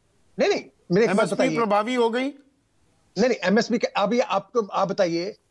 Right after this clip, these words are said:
Speaker 1: कि किसानों को कैसे फसल का वाजिब मूल्य मिले, एमएसपी प्रॉपर मिले, उसके लिए कमेटी बनाई।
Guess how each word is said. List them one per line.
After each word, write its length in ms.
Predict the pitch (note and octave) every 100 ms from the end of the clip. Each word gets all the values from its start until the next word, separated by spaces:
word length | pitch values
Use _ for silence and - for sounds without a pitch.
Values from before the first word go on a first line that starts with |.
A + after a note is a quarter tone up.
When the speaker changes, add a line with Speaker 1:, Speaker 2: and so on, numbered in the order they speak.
| _
Speaker 1:
कि 80 | A3+
किसानों 720 | G#3 _ - G#3 F3+ F#3+ A#3+
को 180 | B3 B3+
कैसे 380 | - G#3+ G#3 C#4+
फसल 240 | - B3+
का 100 | B3
वाजिब 340 | A3+ F#3 G3 A3
मूल्य 180 | A#3+ G#3
मिले, 280 | G3+ F3
एमएसपी 540 | F#3+ - F#3+ G#3+ - A#3+
प्रॉपर 340 | A3+ G#3 B3+
मिले, 440 | G#3+ A3+ A#3 F#3 - _ -
उसके 200 | A3+ C4+
लिए 100 | B3+
कमेटी 340 | B3+ A#3 B3
बनाई। 260 | A#3+ A3+